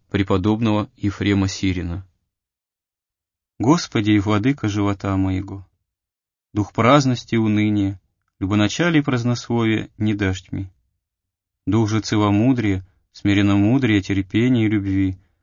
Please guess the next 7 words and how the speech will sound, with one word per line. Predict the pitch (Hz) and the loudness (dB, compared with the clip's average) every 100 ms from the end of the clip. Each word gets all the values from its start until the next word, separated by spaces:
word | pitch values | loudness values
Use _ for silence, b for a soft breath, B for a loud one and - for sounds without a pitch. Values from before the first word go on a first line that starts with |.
| - | -2
даруй | 104 139 151 131 | 4 6 8 6
мне, | 123 117 - _ - | 4 0 -6 _ -6
рабу | 104 98 104 | -4 -2 -2
Твоему. | 95 95 90 90 92 - _ _ _ _ _ _ _ | -4 -6 -6 -6 -12 -18 _ _ _ _ _ _ _
И, | - 104 | 2 2
Господи, | 98 131 160 - 120 | 4 4 2 -2 -4
Царю, | 113 - 110 107 98 | -4 0 0 2 0